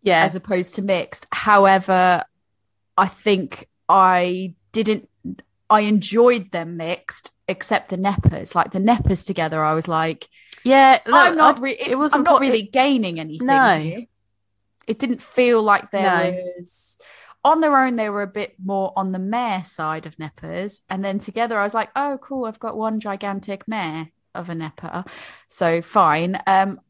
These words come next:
Speaker 2: I think the ones that had the biggest impact for me, it was the lemon and lime together because
Speaker 1: Yeah.
Speaker 2: I, because I found the lemon so, like, puckeringly sour.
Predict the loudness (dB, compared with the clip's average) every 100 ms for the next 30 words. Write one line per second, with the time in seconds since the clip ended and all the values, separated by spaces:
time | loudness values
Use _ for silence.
0 | _ _ -2 0 -2 -2 0 2 2 2
1 | 0 0 -2 -6 -6 -6 -4 -4 -2 -4
2 | -4 -8 -6 -4 -4 -6 -6 -8 -10 _
3 | -20 _ -20 -8 -6 -6 -6 -2 -2 -2
4 | -2 0 2 2 -2 -8 _ _ -6 -6
5 | -4 -6 -8 -6 -4 2 2 2 -2 _
6 | _ _ -6 -6 0 2 4 2 4 2
7 | 2 0 0 -2 -2 -10 -8 -4 -2 -2
8 | -4 -10 -4 -4 -4 -6 -6 -6 -6 -8
9 | -4 0 0 0 -2 -2